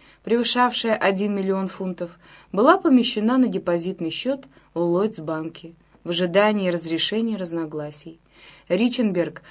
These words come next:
усилил свою позицию, обнародовав в прессе немало компрометирующих материалов на Алена Кляйна.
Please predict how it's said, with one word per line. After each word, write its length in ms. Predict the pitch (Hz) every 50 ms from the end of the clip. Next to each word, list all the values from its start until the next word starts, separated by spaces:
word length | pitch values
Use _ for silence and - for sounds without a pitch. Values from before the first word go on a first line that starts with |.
| - - - -
усилил 400 | 190 190 - - 214 202 196 190
свою 300 | - - 185 190 185 175
позицию, 720 | 180 170 170 165 165 226 247 240 - - 208 196 196 190
обнародовав 720 | 196 202 202 214 214 220 247 277 262 240 240 220 214 -
в 60 | - -
прессе 500 | - 196 233 262 262 - - 247 233 -
немало 500 | - 196 190 185 185 202 233 254 262 254
компрометирующих 960 | 254 254 220 202 202 202 185 180 170 175 - 190 196 196 196 180 - 185 175 -
материалов 640 | 170 160 156 - 160 165 175 220 240 247 233 226 -
на 160 | 170 156 151 -
Алена 380 | 165 165 165 165 170 175 185
Кляйна. 500 | 185 - 208 196 170 156 147 147 143 151